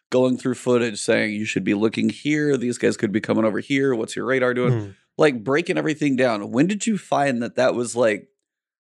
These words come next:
Speaker 1: w-, one, a skill set that you had, and now you're turning it into, like, truly, like, Crucible school? Like, you literally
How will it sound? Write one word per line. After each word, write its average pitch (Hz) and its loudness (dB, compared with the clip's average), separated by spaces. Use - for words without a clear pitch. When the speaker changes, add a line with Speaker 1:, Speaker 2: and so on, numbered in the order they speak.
Speaker 1:
w-, 107 -6
one, 175 0
a 123 0
skill 156 -2
set 151 -2
that 135 -2
you 117 0
had, 123 0
and 113 -4
now 131 2
you're 117 -2
turning 113 -2
it 110 0
into, 110 2
like, 107 -2
truly, 139 0
like, 98 -2
Crucible 117 0
school? 104 0
Like, 107 2
you 117 -8
literally 120 0